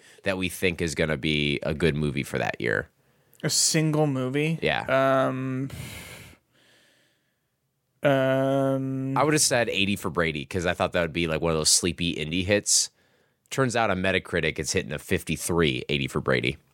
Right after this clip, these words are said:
Speaker 2: Uh, that's tough. Let me take, here's what I would have picked from the current crop of
Speaker 1: Cocaine Bear?
Speaker 2: Oh, yeah.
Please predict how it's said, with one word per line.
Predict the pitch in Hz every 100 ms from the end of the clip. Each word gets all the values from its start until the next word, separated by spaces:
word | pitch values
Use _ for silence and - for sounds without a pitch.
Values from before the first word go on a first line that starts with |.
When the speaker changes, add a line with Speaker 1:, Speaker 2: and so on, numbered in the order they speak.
| _ _ _ -
Speaker 2:
Uh, | 151 151 143
that's | 139 156 - - - -
tough. | 147 139 -
Let | 196
me | 185
take, | 180 165 -
here's | 196 180
what | 165
I | 160
would | 135
have |
picked | 131 123 - - - -
from | - 135 127
the | 127 127
current | - 131 127 -
crop | - 127 123
of | 123 123 127 -
Speaker 1:
Cocaine | 104 - 113 117 135
Bear? | 151 170 180 _ _ _ _ _ _ _ -
Speaker 2:
Oh, | 196 190
yeah. | 139 135 135 127 127